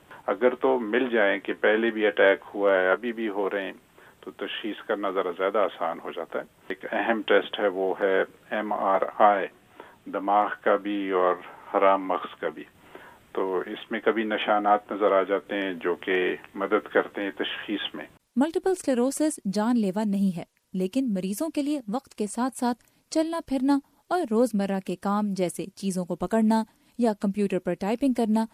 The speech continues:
Speaker 2: انتہائی مشکل ہوتے جاتے ہیں اور پٹھوں میں کھچاؤ کے سبب مریض مسلسل درد بھی محسوس کرتا ہے۔ افروز کہتی ہیں کہ ادویات اور احتیاط کے سہارے وہ اپنی تکلیف کی شدت میں کسی حد تک کمی لانے میں کامیاب ہوئی ہیں۔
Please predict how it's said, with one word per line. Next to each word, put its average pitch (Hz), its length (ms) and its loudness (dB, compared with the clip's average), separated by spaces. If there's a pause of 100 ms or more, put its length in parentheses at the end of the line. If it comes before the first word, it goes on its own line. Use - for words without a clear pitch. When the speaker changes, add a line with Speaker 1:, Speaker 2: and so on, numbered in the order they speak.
(240)
Speaker 2:
انتہائی 277 520 2
مشکل 214 420 0
ہوتے 180 220 0
جاتے 170 280 -4
ہیں 190 180 -4 (500)
اور 196 200 0 (100)
پٹھوں 247 340 0
میں 214 220 2
کھچاؤ 214 320 -2
کے 277 100 -2
سبب 294 280 2 (360)
مریض 294 360 4
مسلسل 233 540 0
درد 214 240 0 (100)
بھی 214 120 4
محسوس 202 380 2
کرتا 180 320 -4
ہے۔ 190 120 -2 (260)
افروز 214 380 2
کہتی 220 280 2
ہیں 294 120 4
کہ 277 160 -4
ادویات 214 540 0
اور 208 240 4
احتیاط 202 440 -2
کے 202 100 -2
سہارے 196 440 0
وہ 214 140 0
اپنی 185 220 0
تکلیف 190 380 -2
کی 202 100 -4
شدت 240 380 0
میں 262 140 6 (320)
کسی 339 240 2
حد 226 200 0
تک 226 240 -2
کمی 226 200 4
لانے 175 280 -2
میں 214 160 2
کامیاب 175 380 -2 (120)
ہوئی 240 160 10
ہیں۔ 170 220 -4